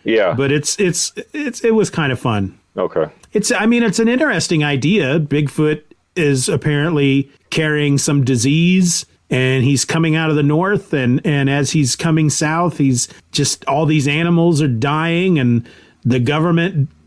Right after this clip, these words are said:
Speaker 2: is, you know, knows that it's, it's gonna be hitting a populated area soon, and they need to send somebody in to kill it, and so they find the guy that, that, that killed <laughs> Hitler. They send him in.
Speaker 1: First one you think of.
Speaker 2: It's like,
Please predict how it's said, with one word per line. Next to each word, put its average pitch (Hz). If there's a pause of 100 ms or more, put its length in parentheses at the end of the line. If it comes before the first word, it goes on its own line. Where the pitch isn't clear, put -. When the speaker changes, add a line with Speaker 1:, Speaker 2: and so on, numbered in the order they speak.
Speaker 2:
is, 143
you 156
know, 127
knows 139
that 147
it's, 143
it's 151
gonna 143
be 139
hitting 151
a 131
populated 143
area 160
soon, 165
and 147
they 120
need 143
to 127
send 151
somebody 143 (340)
in 170
to 147
kill 180
it, 226
and 120 (220)
so 147
they 143
find 165
the 160
guy 180
that, 180 (180)
that, 196
that 208
killed 240
<laughs> -
Hitler. 220 (420)
They 262
send 240
him 233
in. 147 (1040)
Speaker 1:
First 143
one 151
you 156
think 151
of. - (320)
Speaker 2:
It's -
like, 156